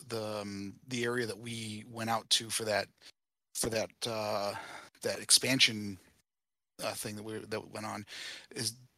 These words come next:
Kinza is the, is the planet, and it's a tier one planet. So it's, uh, you know, very easy to, to settle and everything, and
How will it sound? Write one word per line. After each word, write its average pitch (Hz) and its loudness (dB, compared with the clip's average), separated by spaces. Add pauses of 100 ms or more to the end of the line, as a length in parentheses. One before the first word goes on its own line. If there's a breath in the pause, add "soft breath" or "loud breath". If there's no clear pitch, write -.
(160)
Kinza 151 8
is 110 4
the, 104 0
is 107 -2
the 104 -6
planet, 110 0 (180)
and 110 -2
it's 98 6
a 101 -2
tier 131 2
one 120 -2
planet. 107 -6 (300)
So - 0
it's, - 10
uh, 110 2
you 127 0
know, 113 -6
very 117 -2
easy 110 2
to, 98 -2
to 95 0
settle 107 6
and 98 -6
everything, 104 -8
and 98 -8